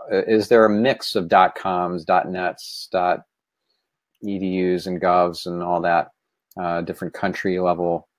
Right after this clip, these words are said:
t-, T L Ds, et cetera? Or is it all, all just dot com, dot com, dot com? And is it, um,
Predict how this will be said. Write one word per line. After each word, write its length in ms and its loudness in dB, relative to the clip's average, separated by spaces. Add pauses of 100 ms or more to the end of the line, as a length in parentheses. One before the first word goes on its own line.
(480)
t-, 140 -2 (420)
T 120 -2
L 120 0
Ds, 320 -4
et 80 -12
cetera? 420 6 (320)
Or 200 8
is 100 4
it 140 8
all, 560 10
all 500 2
just 160 -12 (220)
dot 240 -4
com, 340 -12
dot 300 -8
com, 180 -14
dot 240 -12
com? 260 -14 (540)
And 720 -12
is 180 -2
it, 220 2 (260)
um, 480 0